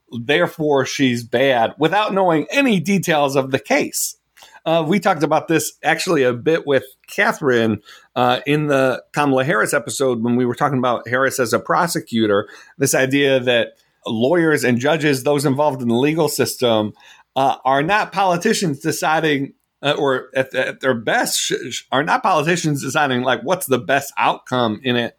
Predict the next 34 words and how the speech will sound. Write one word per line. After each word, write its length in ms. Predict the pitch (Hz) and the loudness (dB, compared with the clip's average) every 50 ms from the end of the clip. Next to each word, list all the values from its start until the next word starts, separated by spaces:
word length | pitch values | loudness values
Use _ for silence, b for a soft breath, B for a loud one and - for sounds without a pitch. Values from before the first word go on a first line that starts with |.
| b b b b b - | b b b b b -2
in 140 | 139 143 | 0 0
a 80 | 135 117 | 0 0
case 380 | - - - 127 151 143 143 - | -2 -4 -2 -2 -2 -2 -4 -6
for 440 | - - 123 120 117 120 117 b b b b b b _ _ _ - | -4 -2 0 2 2 2 0 b b b b b b _ _ _ -10
sort 260 | - - 143 139 131 | -6 -2 0 0 2
of 80 | 120 113 | 2 2
my 240 | 117 123 131 131 123 120 | 2 2 2 0 0 0
vision 400 | 87 113 123 127 - 147 139 131 | 0 0 0 0 0 0 0 0
of 320 | 123 - - 123 120 110 101 | 0 0 0 -2 -2 -2 -2
the 80 | 110 | -2
world, 640 | 95 90 101 120 151 196 208 165 117 117 147 160 139 | -2 0 -2 0 0 2 2 2 2 0 0 0 -2
but 160 | 139 - - | -2 -2 0
what 140 | 170 165 - | -2 -2 0
does 220 | 160 151 131 - | -2 -4 -4 -4
the 120 | - 156 147 | -4 -2 -2
law 300 | 147 165 - - 185 143 | 0 0 0 0 0 -2
call 380 | - - - 123 113 104 98 | -4 -4 -2 0 0 0 -2
for? 420 | - - - 80 80 71 69 - - | -2 -4 -6 -4 -4 -4 -4 -6 -6
And 160 | 139 131 117 - | -4 -4 -4 -4
so 360 | - 151 139 135 135 135 B B B B B B B - | -2 0 0 0 0 0 B B B B B B B -4
I, 200 | 147 196 202 - - | -2 -2 -2 -2 -2
I 120 | 156 185 190 | 0 0 2
love, 460 | 165 139 123 139 165 175 160 139 - b b b b b b | 2 2 2 2 0 0 0 -2 -6 b b b b b b
she 260 | - - 147 151 139 | -8 -2 0 0 0
has 360 | 120 139 185 208 220 196 165 | 2 2 2 2 2 0 0
only 320 | 143 170 165 165 165 147 127 | 0 0 2 2 2 2 2
been 240 | 120 143 156 160 | 2 2 2 2
on 160 | 156 143 135 135 | 2 2 2 0
the 100 | 139 131 | 0 0
appeals 300 | 127 - 151 151 135 - | 0 0 0 -2 -2 -2
court 300 | - 160 165 135 - - | -4 -6 -6 -6 -8 -6
for 120 | - 123 | -6 -6
three 340 | 107 - - - 135 143 139 | -6 -4 -4 -2 0 0 2
years. 520 | 135 143 143 135 - - 50 - - - | 2 2 2 0 0 -2 -6 -14 -18 -12